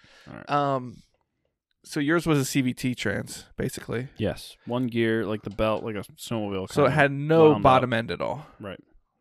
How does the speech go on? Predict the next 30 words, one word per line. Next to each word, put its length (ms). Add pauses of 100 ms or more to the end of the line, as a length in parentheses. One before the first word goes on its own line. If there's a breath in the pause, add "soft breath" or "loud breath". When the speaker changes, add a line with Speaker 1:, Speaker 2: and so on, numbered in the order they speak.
(140)
Speaker 2:
It 60
had, 140
like, 300
in 360 (500)
the 120
gear, 480
like, 140
you 60
had 80
no 120
torque. 500 (180)
Speaker 1:
Yeah, 180
pulling 300
out 220
was 160
real 180
slow. 280
And 100
once 220
you 60
were 80
going 160
a 40
couple 240
miles 260
per 120
hour, 140
it'd 80
start 280
going. 260